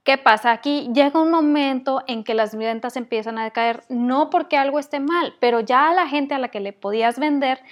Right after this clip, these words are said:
ya se acabó, por decirlo de alguna manera. Ya saturaste, bueno, no saturaste, ya se-, ya ese mercado ya, ya está en declive. Ponle tú, ya todo el mundo tenía sus lentes, eh, de sol que les iban a ayudar a conducir en la tarde. Entonces, en lugar de regresar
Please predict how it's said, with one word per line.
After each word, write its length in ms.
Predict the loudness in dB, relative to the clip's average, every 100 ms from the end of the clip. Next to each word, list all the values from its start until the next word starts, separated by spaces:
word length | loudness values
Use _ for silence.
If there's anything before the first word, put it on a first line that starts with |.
| -20 _
ya 260 | -2 0 0
se 160 | -2
acabó, 520 | -2 0 2 2 0 -4
por 100 | -6
decirlo 320 | -6 -6 -4
de 60 |
alguna 320 | -4 -4 -6 -6
manera. 420 | -4 -4 -4 -4
Ya 720 | -6 -2 2 2 2 -2 -4 _
saturaste, 840 | _ 0 2 2 0 2 0 -8 -10
bueno, 260 | -6 -4
no 120 | -4 -4
saturaste, 480 | -4 0 -2 -2
ya 160 | -6 -6
se-, 140 | -6 -2
ya 380 | 2 4 4
ese 160 | 2 -2
mercado 400 | -2 -2 -2 -2
ya, 340 | 0 0 0 -6 _ _ _ _
ya 140 | 0 0
está 140 | 2
en 80 | 0
declive. 340 | 2 2 0
Ponle 240 | -2 -4 -2
tú, 100 | 0
ya 140 | 0
todo 180 | 2 2
el 60 |
mundo 240 | 2 0 -2
tenía 240 | -4 -6
sus 160 | -6 -6
lentes, 600 | -4 -4 -4 -6 -10 -12
eh, 280 | -6 -4 -2
de 100 | -4
sol 280 | -2 -4 -6 _
que 100 | -4
les 200 | -4 -4
iban 160 | -4
a 40 | -4
ayudar 260 | -4 -4
a 60 | -6
conducir 440 | -8 -12 -12 -16 -16
en 180 | -12 -10
la 120 | -6
tarde. 260 | -4 -6 -10 _ _ _
Entonces, 760 | 2 4 4 2 4 0 0 -2
en 180 | 4 6
lugar 300 | 8 8 8
de 80 | 6 4
regresar 560 | 4 2 4 6 6